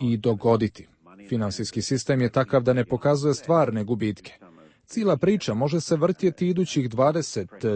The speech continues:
trideset godina, dok vlada ne odluči, recimo, da uzme nekretnine pod svoje, što bi se moglo dogoditi. Iz razloga što su ove stvari nepoznate, dolazi do zastoja u trgovanju među finansijskim institucijama. Bankarstvo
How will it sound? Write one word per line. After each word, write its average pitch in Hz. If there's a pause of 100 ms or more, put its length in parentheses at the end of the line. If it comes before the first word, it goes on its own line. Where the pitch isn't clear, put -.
trideset 135
godina, 110
dok 95
vlada 120
ne 117
odluči, 151
recimo, 156
da 139
uzme 147
nekretnine 147
pod 139
svoje, 139 (380)
što -
bi 123
se 175
moglo 175
dogoditi. 101 (360)
Iz 131
razloga 139
što 123
su 120
ove 147
stvari 135
nepoznate, 120 (360)
dolazi 185
do 180
zastoja 165
u 139
trgovanju 147
među 131
finansijskim 131
institucijama. 123 (420)
Bankarstvo 113